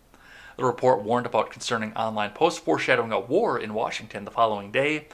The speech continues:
The F B I has said the report, which it says was based on uncorroborated information, was shared through its Joint Terrorism Task Force. And that's gonna be the hearing that I'm actually gonna be interested to see.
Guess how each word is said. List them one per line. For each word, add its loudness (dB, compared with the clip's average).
The 4
F 0
B 4
I 6
has -4
said 4
the -2
report, -2
which -4
it -10
says 0
was -12
based -4
on -4
uncorroborated 0
information, -8
was 4
shared 4
through -4
its -6
Joint -4
Terrorism -2
Task 0
Force. -6
And 0
that's 6
gonna -4
be 2
the -2
hearing -2
that 0
I'm 2
actually -2
gonna -2
be -6
interested -4
to -12
see. -8